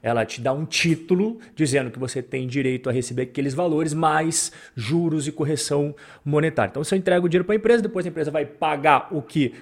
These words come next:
você emprestou, mais juros e correção. É isso daí, simplesmente é tranquilo dessa forma. E as pessoas que têm isso daí se chamam debenturistas. E os debenturistas teriam que aceitar desconto de pelo menos setenta por cento.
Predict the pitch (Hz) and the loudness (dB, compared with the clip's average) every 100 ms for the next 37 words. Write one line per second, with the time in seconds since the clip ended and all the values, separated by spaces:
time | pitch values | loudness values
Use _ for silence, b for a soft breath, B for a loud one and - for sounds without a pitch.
0 | - 127 147 - 175 180 226 226 208 170 | -10 -4 -2 -2 -2 4 4 6 2 4
1 | 165 165 170 - 143 123 135 135 143 156 | 0 0 -2 -6 -10 -4 -4 -4 -4 -2
2 | 165 - 277 349 269 - 247 - - 190 | -2 -4 -2 2 2 2 0 0 -2 -4
3 | 180 160 147 151 - B B - 143 - | -4 -6 -6 -8 -14 B B -2 -2 0
4 | 160 151 143 147 135 135 - 170 127 113 | -2 0 0 0 -2 -4 -4 -4 0 0
5 | 104 170 220 220 196 190 - 185 - 233 | 0 4 4 4 0 0 -2 -6 2 4
6 | 233 165 117 - 143 135 185 190 117 B | 4 2 -4 -10 -4 -2 0 -2 -4 B
7 | B B - 156 175 175 185 156 185 170 | B B -8 -2 0 0 -2 -2 0 2
8 | 180 202 170 - - - - B B - | 2 0 -2 -4 -8 -14 -16 B B 0
9 | 180 208 156 214 185 220 220 165 202 - | 6 6 10 10 10 4 4 4 2 2
10 | 175 - 175 202 208 196 185 170 196 180 | -2 4 4 4 2 0 0 0 -2 -2
11 | - 185 190 160 165 - 196 220 202 165 | -2 -2 0 -4 -4 2 6 8 6 2
12 | 196 196 - 196 - - 214 226 220 170 | 0 -2 -2 -2 -4 2 4 4 0 -6
13 | - 190 - 156 160 131 | -4 -6 -4 -2 -2 -4